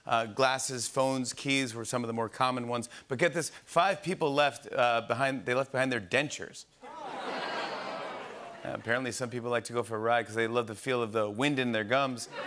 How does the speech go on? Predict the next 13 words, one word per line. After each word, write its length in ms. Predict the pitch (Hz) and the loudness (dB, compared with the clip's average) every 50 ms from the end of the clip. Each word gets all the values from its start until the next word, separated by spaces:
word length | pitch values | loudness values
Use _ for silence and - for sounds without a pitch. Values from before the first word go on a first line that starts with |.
| - - - - - - - - - - - - - - - - - - - - - - - - - - - - - - - - - - | -6 -4 -4 -2 0 0 2 2 2 2 4 4 4 4 2 2 0 0 0 0 -2 -2 -4 -4 -4 -4 -4 -6 -8 -8 -10 -10 -6 0
Yeah, 140 | - 175 202 | 2 4 4
people 260 | 190 160 208 214 214 | 4 4 2 4 6
have 140 | 214 185 156 | 6 6 6
left 220 | 185 196 170 135 - | 4 4 4 4 4
glasses, 500 | 160 160 170 190 196 - 190 202 180 - | 6 6 6 6 4 0 -2 -2 -4 -4
teeth, 380 | - - 175 196 202 208 - | -4 0 2 2 2 2 0
and 180 | 180 151 147 156 | 0 0 2 2
even, 300 | 160 156 156 156 147 147 | 2 2 2 2 4 4
uh, 220 | 143 135 131 127 127 120 107 | 4 4 2 2 -2 -2 0
Bernie 300 | - 143 160 190 202 196 | 2 2 4 2 0 -2
Sanders' 440 | - - - 170 160 156 156 139 - | -2 0 0 0 2 2 2 0 0
fanny 320 | - - 151 165 165 139 - | 2 2 2 2 2 0 0
pack. 320 | - 101 90 92 95 | -2 -2 -4 -4 -4